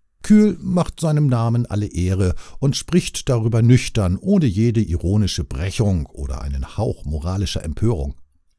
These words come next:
Wenn er sagen würde, man könnte das, was Volkswagen da macht, brauchbare Illegalität nennen,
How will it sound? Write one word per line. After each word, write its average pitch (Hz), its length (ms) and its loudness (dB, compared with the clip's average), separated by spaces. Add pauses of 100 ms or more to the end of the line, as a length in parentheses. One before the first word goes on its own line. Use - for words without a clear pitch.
(1080)
Wenn 147 240 2
er 143 180 2
sagen 139 460 0
würde, 123 520 2 (240)
man 120 360 0
könnte 165 320 2
das, 147 340 -2
was 110 300 -2
Volkswagen 117 560 0
da 92 80 -2
macht, 127 400 -4
brauchbare 95 680 -2
Illegalität 92 800 -2
nennen, 113 380 2